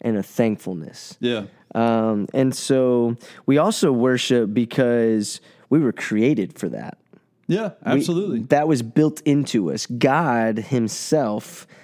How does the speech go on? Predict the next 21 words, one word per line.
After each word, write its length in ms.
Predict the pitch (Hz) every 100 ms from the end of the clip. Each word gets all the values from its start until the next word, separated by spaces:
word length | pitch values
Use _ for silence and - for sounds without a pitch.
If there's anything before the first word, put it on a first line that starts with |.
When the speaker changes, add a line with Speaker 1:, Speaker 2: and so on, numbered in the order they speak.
| - _ _
Speaker 1:
uh, 600 | - 127 120 113 113 104 - _ _ _ _ _ _ _ _
wants 760 | - 113 131 180 - - - - -
our 160 | 120
worship. 580 | 101 101 101 - 73 -
And 180 | - 120
that 120 | 127
was, 300 | - 131 117
that 200 | - 123
was 280 | 120 127 113 - -
the 80 | -
primary 560 | - 135 127 120 117
reason 800 | 107 117 113 113 107 104 - 107 107
beings 500 | - 123 127 113 107
were 200 | 101 110
created, 640 | 107 - 101 113 120 101 98
was 200 | 101 -
to 160 | - 113
worship 480 | 104 127 135 98
him 280 | - 62 67
and 200 | 107 107 -
to 280 | 113 107